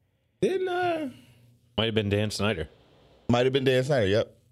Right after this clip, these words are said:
Speaker 3: Might have been Dan Snyder. Thirty-two.
Speaker 1: That's crazy. He,
Speaker 3: Um,
Speaker 1: he, uh,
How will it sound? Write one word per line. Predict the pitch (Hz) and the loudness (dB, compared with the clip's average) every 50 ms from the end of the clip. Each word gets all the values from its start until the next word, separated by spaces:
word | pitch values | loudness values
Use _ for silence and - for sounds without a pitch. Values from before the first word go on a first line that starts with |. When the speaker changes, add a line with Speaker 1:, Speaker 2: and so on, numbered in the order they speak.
| _ _ - | _ _ -2
Speaker 3:
Might | 92 98 107 | 0 0 0
have | 110 107 | 2 0
been | 107 107 | 0 0
Dan | 107 107 107 110 | 2 0 0 0
Snyder. | 113 - 107 95 82 73 104 - - _ _ _ _ - - - - _ _ - | -2 -4 -4 -2 -2 -4 -4 -8 -12 _ _ _ _ -20 -20 -20 -20 _ _ 0
Thirty-two. | 120 110 107 110 113 - 147 127 107 95 101 - _ - _ _ _ _ _ _ _ - | 0 0 2 0 -2 0 0 0 0 0 -4 -6 _ -20 _ _ _ _ _ _ _ -14
Speaker 1:
That's | 131 139 - | -14 -14 -12
crazy. | - - 123 135 127 110 104 95 - - _ _ _ _ _ _ _ _ _ _ _ _ _ _ _ _ _ _ _ _ _ _ - | -6 -2 -2 -2 0 -2 -4 -8 -12 -20 _ _ _ _ _ _ _ _ _ _ _ _ _ _ _ _ _ _ _ _ _ _ -4
He, | 135 165 | -2 0
Speaker 3:
Um, | 165 165 170 175 - 156 | 0 0 0 0 0 2
Speaker 1:
he, | 170 151 135 | 2 2 2
uh, | 127 120 117 117 113 110 | 2 2 0 0 -2 -2